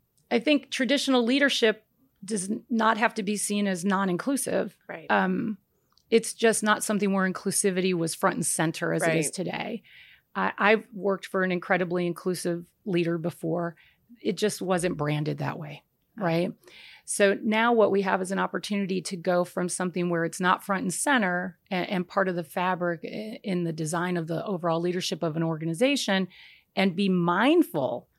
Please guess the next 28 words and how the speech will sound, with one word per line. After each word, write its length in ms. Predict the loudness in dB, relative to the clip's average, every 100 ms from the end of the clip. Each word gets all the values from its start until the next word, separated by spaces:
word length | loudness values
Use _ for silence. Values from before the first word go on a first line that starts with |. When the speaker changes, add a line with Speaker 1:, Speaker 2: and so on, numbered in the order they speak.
| -20
Speaker 2:
Right. 300 | -20 -20 -20 0
Speaker 1:
of, 340 | 4 4 2 -6 -4
of 220 | -2 -2 -8 _ _
making 380 | 2 2 2 0
it 160 | -2 0
part 240 | 0 0
of 160 | -2 -2
how 160 | -2
leadership 540 | -2 -2 -4 -6 -6 -6
is. 260 | -8 -8 -4
It, 200 | -4 -4
it's 240 | -8 -2
not 160 | 0 0
just 180 | -4
one 380 | -4 0 0 2
leader. 340 | 0 0 -2 -2
It 140 | -4
is 160 | -4 -6
the 100 | -8
culture 460 | -2 -4 -2 -4
of 120 | -4
our 140 | -4 -2
leadership 640 | 0 0 -2 -4 -6 -8 _ _ _ _ -10
to 100 | -6
drive 340 | -2 0 0
inclusivity 800 | -2 -2 -4 -2 -2 -4 -6 -8
of 80 | -10
thought. 600 | -4 0 0 -2 -6